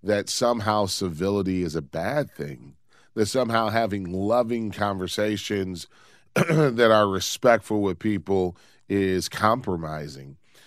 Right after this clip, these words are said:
Today, I want to remind you of the call of Scripture. I want to remind you of the ministry of Jesus. And I want us to, uh, consider how we can engage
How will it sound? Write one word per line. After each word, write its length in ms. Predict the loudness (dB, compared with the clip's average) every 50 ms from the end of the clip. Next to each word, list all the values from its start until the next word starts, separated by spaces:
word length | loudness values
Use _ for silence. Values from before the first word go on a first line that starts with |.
| -20 _ _ -8
Today, 680 | -8 -6 0 4 6 6 8 8 6 6 4 0 2 2
I 100 | 4 4
want 340 | 4 4 2 2 2 2
to 80 | 2 2
remind 760 | 2 2 2 2 2 0 0 2 2 2 2 0 -4 -4 -4
you 420 | -4 -4 -4 -4 -4 -6 -6 -6 -4
of 300 | -4 -4 -4 -4 -6 -8
the 80 | -10 -10
call 540 | -10 -10 -4 0 2 2 4 2 2 0
of 120 | -2 -4 -8
Scripture. 760 | -10 -6 -2 -2 -2 -2 -2 -4 -4 -2 0 0 -2 -2 -6 -10 -20 -20 -20 -16 -8
I 60 | -6
want 100 | -4 -2
to 60 | -2
remind 600 | -2 -2 -2 -2 0 0 0 0 0 -2 -4 -4
you 300 | -4 -4 -4 -4 -4 -6
of 160 | -8 -10 -12 -12
the 60 | -12
ministry 800 | -8 -6 -4 -4 -4 -4 -6 -6 -8 -6 -4 -4 -2 -2 -4 -6
of 140 | -8 -12 -12
Jesus. 680 | -8 -4 -2 -2 -2 -2 -2 -2 -2 -4 -4 -4 -8 -14 _ _ _ -20 -20 -20 _ _ _
And 140 | -6 -4 -2
I 40 | 0
want 200 | 2 2 2 2
us 140 | 2 0 -4 -4
to, 340 | -2 0 2 2 2 4 4
uh, 160 | 4 2 2
consider 640 | 0 -2 -6 -6 -6 -4 0 0 2 2 0 -2 -4 _ _ _ _ _ _ _ _ _ -2
how 200 | 2 2 4 4
we 200 | 4 2 2 0
can 200 | 0 -2 -2 -2
engage 720 | -2 -4 -6 -4 0 0 2 2 2 0 0 -2 -4 -6